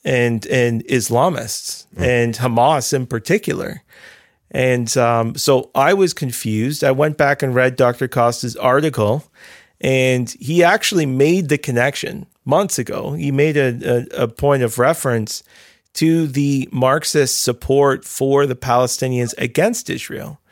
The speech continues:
Speaker 1: And so we're gonna get into that. Um, but before we do, perhaps, um, you could, you could help our listeners understand what, what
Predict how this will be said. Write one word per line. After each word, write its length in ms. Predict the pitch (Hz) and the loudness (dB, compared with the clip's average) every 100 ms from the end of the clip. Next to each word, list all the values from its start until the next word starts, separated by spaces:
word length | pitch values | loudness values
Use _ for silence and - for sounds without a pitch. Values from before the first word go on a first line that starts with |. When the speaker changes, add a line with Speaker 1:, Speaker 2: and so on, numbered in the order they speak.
| _ _ _ _ _ | _ _ _ _ _
Speaker 1:
And 180 | 135 127 | -6 0
so 180 | 139 131 | 2 2
we're 220 | 131 190 | 4 2
gonna 180 | 214 165 | 2 2
get 200 | 147 139 | 0 2
into 300 | 139 143 127 | 0 0 -2
that. 460 | 110 135 127 110 - _ - - _ | 0 0 0 -2 -8 _ -20 -20 _
Um, 240 | 135 131 | 0 0
but 220 | 123 143 - | 2 -2 0
before 400 | 151 - 214 254 | -6 2 4 4
we 180 | 165 | 2
do, 580 | 123 131 156 135 123 127 - - - _ - | 0 2 4 4 0 -4 -12 -20 -20 _ -2
perhaps, 680 | 143 160 185 190 - - - _ | 0 2 2 0 -4 -4 -8 _
um, 560 | - 139 135 131 120 - | 0 4 4 4 2 -4
you 300 | - 151 170 | -8 0 0
could, 440 | 190 190 170 131 - | 2 4 4 2 -4
you 260 | - 143 156 | -6 -2 2
could 200 | 160 139 | 2 2
help 340 | 120 147 147 | 2 0 2
our 260 | 175 151 139 | 4 4 4
listeners 540 | 123 143 - 156 135 | 2 0 0 -2 -2
understand 720 | 156 147 143 131 - 143 135 113 - - - | 0 0 0 -2 -2 0 -2 -6 -18 -16 -2
what, 300 | 143 240 - | 0 0 -2
what 300 | - 175 294 | -4 0 0